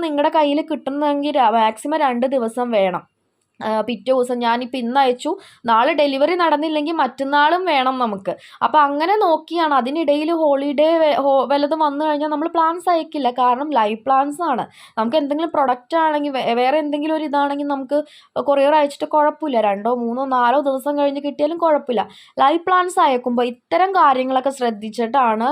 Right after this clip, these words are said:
ഗാർഡനിൽ നിന്ന് അയക്കുന്നത് കേട്ടോ. ഇതൊക്കെ ഒന്ന് ശ്രദ്ധിക്കേണ്ട കാര്യമാണ്. ഇതൊന്നും മനസ്സിലാക്കാതെ പ്ലാൻസ് ബുക്ക് ചെയ്തിട്ട്,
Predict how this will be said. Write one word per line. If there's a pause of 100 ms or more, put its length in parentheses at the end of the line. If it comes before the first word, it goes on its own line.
(120)
ഗാർഡനിൽ
നിന്ന്
അയക്കുന്നത്
കേട്ടോ.
ഇതൊക്കെ
ഒന്ന്
ശ്രദ്ധിക്കേണ്ട
കാര്യമാണ്.
ഇതൊന്നും
മനസ്സിലാക്കാതെ (380)
പ്ലാൻസ്
ബുക്ക്
ചെയ്തിട്ട്,